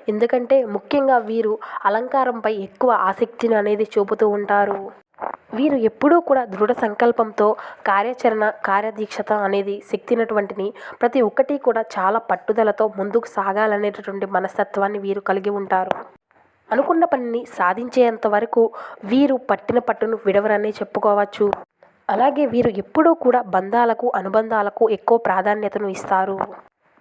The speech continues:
మేలు చేసినటువంటి వ్యక్తులను ఎప్పటికీ కూడా మరవరు అని చెప్పుకోవచ్చు. కొత్త స్నేహితులు ఎంతమంది పరిచయమైనప్పటికీ కూడా పాత బంధాలను, పాత స్నేహితులను మరవరు.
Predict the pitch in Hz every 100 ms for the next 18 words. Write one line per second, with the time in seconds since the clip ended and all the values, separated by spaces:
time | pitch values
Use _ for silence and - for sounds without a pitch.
0 | _ - 226 294 320 285 262 262 240 233
1 | 226 202 - - 240 233 220 214 190 -
2 | 247 254 247 - 220 220 185 185 202 214
3 | 208 202 202 190 - 208 208 196 196 -
4 | 196 180 - - _ - 262 262 349 -
5 | 269 277 277 240 269 196 220 240 214 220
6 | 277 214 196 202 240 233 226 226 214 208
7 | 208 226 233 247 247 202 208 - - -
8 | - - 226 262 214 185 202 220 208 208
9 | 214 - - - 220 233 285 269 240 240
10 | 226 208 214 202 190 196 196 220 220 220